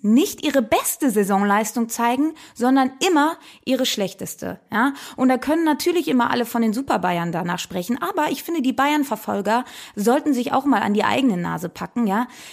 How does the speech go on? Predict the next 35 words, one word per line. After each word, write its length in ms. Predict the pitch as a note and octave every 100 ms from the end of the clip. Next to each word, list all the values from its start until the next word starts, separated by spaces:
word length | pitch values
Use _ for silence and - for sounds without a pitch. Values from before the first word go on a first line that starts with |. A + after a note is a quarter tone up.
| -
Wir 120 | A3 A#3
haben 200 | C#4+ C#4
dieses 280 | C4 C4
demonstrative 800 | A3+ C#4+ E4+ - - C#4+ D4 B3
Untergehen 580 | - F4 F4+ C4+ G#3 A3+
im 160 | A3+ G#3+
Topspiel 400 | C4+ - - A3
gegen 180 | A3
die 100 | G#3
Bayern 280 | G#3 G#3 G3+
bei 120 | G3
Dortmund 420 | F3+ G#3 C#4 D4+ -
ständig 380 | D#4 D#4 D#4
gesehen, 360 | D#4+ C#4 D#4 F4 G#4+ - -
bei 200 | F#3 G3+
Leipzig 540 | F#3+ G3 C4+ - D#4 D4
und 100 | C4
eben 180 | D4+ D4+
auch 140 | -
seit 240 | - D#4
Jahren 340 | G#3+ B3+ D#4 D4
bei 80 | C4
Leverkusen. 720 | C#4+ C#4 A#3 G3+ F#3 A3 C4+ - - -
Und, 400 | A#3+ A#3+ A#3 A3
ähm, 300 | A#3 A3+ A#3+
es 140 | - G#3+
nervt 280 | A3+ D#4
mich 160 | C#4+ B3+
einfach, 220 | G#3 A3
dass, 360 | A3 A3 G#3+ -
äh, 120 | -
zum 160 | G3+ B3
Beispiel 240 | A#3 B3+
Leverkusen 560 | C4+ C4+ C4 C4 C4 C4
einfach 540 | A#3 C#4 C#4 C#4+ C#4